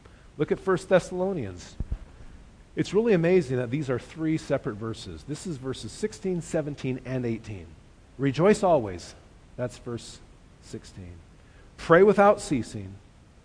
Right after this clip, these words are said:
That's verse seventeen. "In everything give thanks, for this is God's will for you in Christ Jesus." To rejoice always, to pray without ceasing, and in everything give thanks. Are you thankful for everything?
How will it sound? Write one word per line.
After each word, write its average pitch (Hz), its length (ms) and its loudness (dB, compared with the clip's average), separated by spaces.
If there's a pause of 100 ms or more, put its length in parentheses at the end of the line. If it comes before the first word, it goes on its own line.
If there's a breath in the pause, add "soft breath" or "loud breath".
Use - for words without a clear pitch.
(220)
That's 113 220 -8
verse 101 260 -12
seventeen. 87 540 -16 (600 soft breath)
"In 113 140 -6
everything 135 520 -2
give 113 180 -2
thanks, 92 500 -12 (400)
for 101 220 -12
this 127 280 -6
is 98 180 -8
God's 107 340 -10
will 127 260 -8
for 104 180 -14
you 95 180 -12
in 98 100 -16
Christ 110 400 -14
Jesus." 90 560 -16 (1120)
To 131 80 -12
rejoice 147 520 0
always, 95 520 -4
to 107 120 -10
pray 139 280 -6
without 143 340 -4
ceasing, 90 520 -14 (120)
and 104 100 -14
in 101 140 -16
everything 113 560 -10 (720)
give 104 120 -10
thanks. 90 500 -16 (1080)
Are 127 60 -8
you 202 140 0
thankful 147 420 -8
for - 160 -8
everything? 156 420 -8